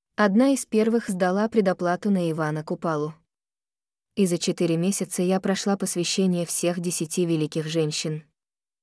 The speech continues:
На День Шакти я прошла большую часть этих посвящений. На семинар «Звезда силы» я получила еще одно чудо.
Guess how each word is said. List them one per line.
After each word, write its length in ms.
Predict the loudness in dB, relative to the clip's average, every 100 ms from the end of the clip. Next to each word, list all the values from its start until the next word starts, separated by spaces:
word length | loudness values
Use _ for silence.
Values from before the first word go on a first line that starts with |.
| _ _ _ -4
На 180 | 2 2
День 220 | 2 0
Шакти 420 | 0 -2 -2 0 0
я 140 | 0
прошла 400 | 0 -4 -2 0
большую 480 | 2 0 -2 -2 -2
часть 400 | -2 -4 -4 -4
этих 260 | -6 -8
посвящений. 800 | -8 -6 -4 -4 -2 -4 -4 -10 -20 _ _ _ _ _ _ _ _ _
На 160 | 2 4
семинар 540 | 6 6 6 4 0 -4 _ -4
«Звезда 460 | 0 2 4 2
силы» 500 | 0 2 4 4 0 -6 _ _
я 200 | 2 4
получила 440 | 4 4 4 4
еще 400 | 6 4 0 0
одно 320 | 0 0 0 -2
чудо. 420 | -2 -2 -2